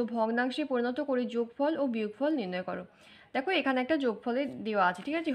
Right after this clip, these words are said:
হরগুলোকে দেখো আলাদা আলাদা আছে, এগুলোকে সমান করতে হবে। কী করে করবো দেখে নাও। পাঁচ, দশ, পনেরো, এই তিনটিকে আমরা লসাগু করবো। দেখো, পাঁচ একে পাঁচ, কমা দিলাম, পাঁচ দুগুণে দশ, পাঁচ তিনে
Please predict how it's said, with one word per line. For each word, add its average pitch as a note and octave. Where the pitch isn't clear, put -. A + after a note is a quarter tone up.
হরগুলোকে D#4+
দেখো D4+
আলাদা A#3+
আলাদা F#3+
আছে, G3+
এগুলোকে C4
সমান A#3+
করতে F#3+
হবে। F3+
কী C4+
করে D#4
করবো C#4+
দেখে C4+
নাও। D4+
পাঁচ, C#4+
দশ, D#4
পনেরো, C#4+
এই C#4+
তিনটিকে D4+
আমরা E4+
লসাগু C#4
করবো। G3+
দেখো, C4
পাঁচ A#3
একে C#4
পাঁচ, C#4
কমা A3+
দিলাম, B3
পাঁচ A3
দুগুণে B3
দশ, D4+
পাঁচ G#3
তিনে A#3+